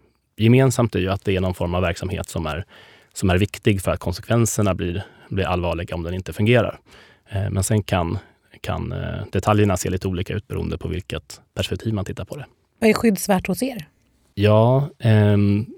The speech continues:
Speaker 1: såklart så är ju vårt stamnät skyddsvärt.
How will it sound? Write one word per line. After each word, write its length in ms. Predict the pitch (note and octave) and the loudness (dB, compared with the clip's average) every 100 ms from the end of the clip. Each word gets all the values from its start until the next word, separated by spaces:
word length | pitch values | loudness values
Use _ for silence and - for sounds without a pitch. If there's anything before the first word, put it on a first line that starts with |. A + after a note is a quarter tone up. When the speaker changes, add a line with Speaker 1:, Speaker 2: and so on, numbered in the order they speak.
| - | -14
Speaker 1:
såklart 600 | - A#2+ - B2+ C3 - - A3+ | -2 0 4 4 4 -4 -14 -8
så 160 | - A#2+ | 2 4
är 140 | G2+ | 6
ju 140 | G2+ | 6
vårt 300 | G2 F#2+ F#2 | 4 2 0
stamnät 340 | - F#2+ G2+ A#2+ | 2 2 2 0
skyddsvärt. 580 | G2+ - E2 - - | -2 -4 -8 -8 -12